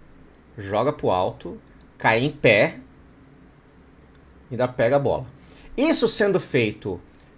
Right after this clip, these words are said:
sem tá numa superfície se mexendo, eu até acho uma atividade legal, cara. Você tá jogando a bola no chão, pegando, subindo ela com a perna, né? Então você tá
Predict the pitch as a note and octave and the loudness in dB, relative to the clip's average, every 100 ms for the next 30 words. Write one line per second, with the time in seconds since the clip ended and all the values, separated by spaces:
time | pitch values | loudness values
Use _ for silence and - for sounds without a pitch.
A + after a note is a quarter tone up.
0 | - - - - B3 C4 D#3+ C#3+ B2+ B2+ | -20 -10 -2 4 4 4 2 2 0 0
1 | C#3 A#2+ A#2+ G#2+ A#2+ - F3+ F#3 - - | -4 -4 -6 -8 -6 -4 -2 -2 -2 -2
2 | - C3+ B2 E2 - - - - - - | -2 -2 -2 -6 -14 -20 -20 -20 -20 -20
3 | - - - - G#4 G4 G4 - C#4 B3+ | -20 -20 -20 -10 -8 0 0 2 0 0
4 | C4 E3+ G3 F#3+ F#3+ B2+ D3 E3 - E2 | -2 4 4 4 2 4 4 2 -4 -10
5 | - - C#3+ F3 F#3+ E3+ F#3 D#3+ D#3+ D#3+ | -12 -10 -2 0 2 2 2 2 2 2
6 | D3 F3+ F3+ - C#3+ B2+ D#3+ G3+ - - | -2 -4 -4 0 2 4 2 2 -4 -4
7 | C3+ D3+ A3+ F#3+ C#3 D3 C#3+ C#3 A#2+ - | -4 -2 2 4 4 2 -2 -6 -6 -2
8 | A#2 D3+ F#3+ F#3 A#2+ A#2 D#3+ E3 D#3 - | 0 0 -2 -8 -6 -4 -4 -4 -8 -4
9 | F3 | -4